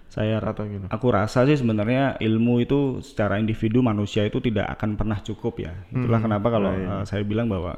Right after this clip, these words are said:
Speaker 1: kita harus selalu terus belajar di situ.
Speaker 2: Hmm.
Speaker 1: Dan kita harus, eh, tidak pernah berhenti untuk, eh, belajar juga. Jadi posisinya, eh, pada saat, eh, di konsultan itu saya belajar sebanyak-banyaknya, kemudian dari sisi mungkin taktikalnya,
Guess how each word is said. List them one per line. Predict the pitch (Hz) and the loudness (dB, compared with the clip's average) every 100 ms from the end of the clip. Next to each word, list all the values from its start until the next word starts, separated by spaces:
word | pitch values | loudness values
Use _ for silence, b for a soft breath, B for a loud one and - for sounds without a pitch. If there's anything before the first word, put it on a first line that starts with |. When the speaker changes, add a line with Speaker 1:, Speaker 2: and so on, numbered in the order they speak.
| - | -8
Speaker 1:
kita | 104 117 | -4 0
harus | 127 104 | 0 0
selalu | - 101 107 | -2 -4 -4
terus | 110 107 | -6 -8
belajar | - 101 113 120 104 | -4 -2 0 0 0
di | 98 | -6
situ. | 101 98 | -8 -8
Speaker 2:
Hmm. | - - - - - | -10 -10 -14 -10 -4
Speaker 1:
Dan | 107 104 | 0 0
kita | 98 110 110 | 2 2 2
harus, | 107 104 - | 2 0 -2
eh, | - 98 | -6 -4
tidak | - 110 92 - - | -2 0 0 -2 0
pernah | 131 113 107 | 2 4 2
berhenti | 113 107 107 107 | 2 2 0 0
untuk, | 104 - | -2 -4
eh, | 107 | -2
belajar | 104 101 98 101 | 0 -2 -4 -6
juga. | 104 98 - - B B B B B | -6 -6 -10 -12 B B B B B
Jadi | - 98 123 120 | -6 4 6 6
posisinya, | - 98 107 101 107 127 135 127 - - | 4 2 2 2 4 4 4 0 -6 -6
eh, | 95 87 - 64 - - | -4 -2 -4 -6 -8 -2
pada | 98 95 | 0 0
saat, | 90 64 90 - | 0 0 -2 -4
eh, | - 73 67 | -10 -8 -6
di | 101 | -4
konsultan | 95 98 95 101 | -2 -2 -2 -4
itu | 98 110 139 | -4 -2 -2
saya | 135 110 | 0 0
belajar | 101 95 95 | 0 -2 -4
sebanyak-banyaknya, | - 101 101 101 87 90 - 110 139 160 147 | -2 -2 -2 -4 -6 -6 -4 -2 0 -2 -4
kemudian | 104 95 101 | -6 -4 -4
dari | 101 101 101 | -4 -4 -2
sisi | - 104 110 98 101 B B B B B - | -4 -4 -4 -6 -6 B B B B B -10
mungkin | 101 98 101 95 - | -8 -6 -6 -6 -4
taktikalnya, | 104 - 123 - 113 113 117 | -4 -2 -2 2 2 2 2